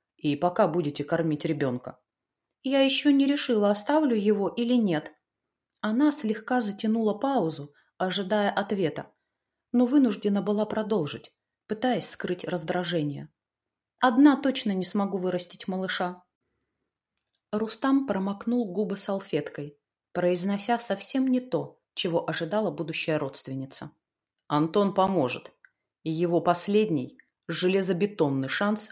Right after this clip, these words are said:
остепениться». «Он учится». Врач пожал плечами. «Найдет подработку». Она фыркнула, моментально потеряв аппетит. Тарелка отодвинута в сторону.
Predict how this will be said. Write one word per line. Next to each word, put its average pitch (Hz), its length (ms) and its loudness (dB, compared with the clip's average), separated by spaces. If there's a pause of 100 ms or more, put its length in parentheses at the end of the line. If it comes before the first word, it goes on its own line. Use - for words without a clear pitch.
остепениться». 156 960 -2 (600)
«Он 330 240 6
учится». - 640 0 (800)
Врач 269 320 -4
пожал 175 340 -2
плечами. 160 580 -4 (500)
«Найдет 170 520 0
подработку». 165 840 -2 (760)
Она 233 280 2
фыркнула, 202 600 0
моментально 202 680 -2
потеряв 202 500 -4
аппетит. 180 500 -8 (760)
Тарелка 262 480 2
отодвинута 202 600 -2
в - 80 -8
сторону. 147 600 -2